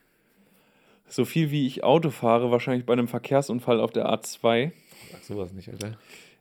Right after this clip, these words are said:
Speaker 1: Ähm,
Speaker 2: Okay,
Speaker 1: ah,
Speaker 2: und ich fang
Speaker 1: ja,
Speaker 2: beim
Speaker 1: das
Speaker 2: Motorradführerschein an, dann nehme ich den Motorradführerschein.
Speaker 1: Ja, ich mache ja auch
Speaker 2: Äh,
Speaker 1: meinen
Speaker 2: den
Speaker 1: Motorradführerschein. Hab ich das nie erzählt, aber ich bin
Speaker 2: Doch,
Speaker 1: schon
Speaker 2: hast
Speaker 1: seit
Speaker 2: du.
Speaker 1: über zwei Jahren dabei.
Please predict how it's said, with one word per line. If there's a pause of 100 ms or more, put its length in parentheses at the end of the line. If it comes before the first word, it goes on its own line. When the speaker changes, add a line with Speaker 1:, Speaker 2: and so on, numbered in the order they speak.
(140)
Speaker 1:
Ähm, (3000)
Speaker 2:
Okay,
Speaker 1:
ah,
Speaker 2:
und
ich
fang
Speaker 1:
ja,
Speaker 2:
beim
Speaker 1:
das
Speaker 2:
Motorradführerschein
an,
dann
nehme
ich
den
Motorradführerschein.
Speaker 1:
Ja,
ich
mache
ja
auch
Speaker 2:
Äh,
Speaker 1:
meinen
Speaker 2:
den
Speaker 1:
Motorradführerschein. (1400)
Hab
ich
das
nie
erzählt,
aber
ich
bin
Speaker 2:
Doch,
Speaker 1:
schon
Speaker 2:
hast
Speaker 1:
seit
Speaker 2:
du.
Speaker 1:
über
zwei
Jahren
dabei.